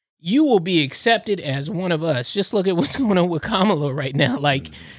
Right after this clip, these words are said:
Speaker 1: she's East Indian, but the, but the, everybody who's a part of the black community is like, "She's from Oakland. She went to H B C U. She is one of us," you know?
Speaker 2: Yeah.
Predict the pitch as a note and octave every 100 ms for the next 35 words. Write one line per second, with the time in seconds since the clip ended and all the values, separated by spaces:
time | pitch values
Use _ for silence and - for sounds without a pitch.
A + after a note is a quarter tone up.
0 | - - _ - A#3+ A#3 B3+ D4+ - B3+
1 | D4+ C4+ F3 D#3 F3+ G3+ F3 E3 G3 A3
2 | - F3+ G3+ C4 C4 A#3 A#3 B3 A#3+ B3+
3 | A#3 A3+ A3 C4 C4+ A3+ A3 G3+ G3+ F3+
4 | E3 D3 E3+ E3 C3 E3 A3 A#3+ A3+ G#3+
5 | D#3 C#3+ C3 C#3+ E3+ E3+ D#3 - E3 G#3+
6 | A3+ - E3+ C3 D3 G3 A3 F3+ G3 -
7 | C3+ - E3 E3+ E3+ E3 - F2 E2